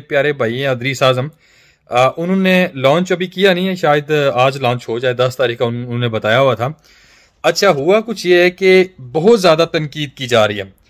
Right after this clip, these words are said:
अदरीस आज़म के इस गाने पे, बेशुमार लोग तनकीद कर रहे हैं और मैं अपनी राय देना चाहता था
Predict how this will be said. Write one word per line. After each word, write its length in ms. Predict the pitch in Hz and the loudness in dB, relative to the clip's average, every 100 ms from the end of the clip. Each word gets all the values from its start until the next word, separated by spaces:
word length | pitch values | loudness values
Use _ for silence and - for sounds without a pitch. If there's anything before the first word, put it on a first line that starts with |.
| _ _ _ | _ _ _
अदरीस 360 | 135 139 180 170 | -2 0 -2 2
आज़म 240 | 160 165 | 2 2
के 140 | 165 165 | -4 -4
इस 100 | 143 | 0
गाने 200 | 135 147 | 0 0
पे, 100 | 170 | -2
बेशुमार 840 | 139 165 180 160 - 151 147 170 | -2 -4 -4 -6 -6 -2 4 4
लोग 300 | 165 156 151 | 4 -2 -4
तनकीद 320 | 143 135 135 139 | -8 -10 -10 -4
कर 160 | 135 | -2
रहे 100 | 131 | -2
हैं 100 | 165 185 _ _ _ _ - | -4 -8 _ _ _ _ -6
और 160 | 147 | -4
मैं 320 | 139 156 220 220 | 0 2 2 2
अपनी 380 | 180 180 220 | -4 -2 0
राय 300 | 202 143 160 | 2 4 6
देना 280 | 185 156 147 | 4 0 -2
चाहता 280 | 143 139 135 | 0 -2 -2
था 120 | 139 | -4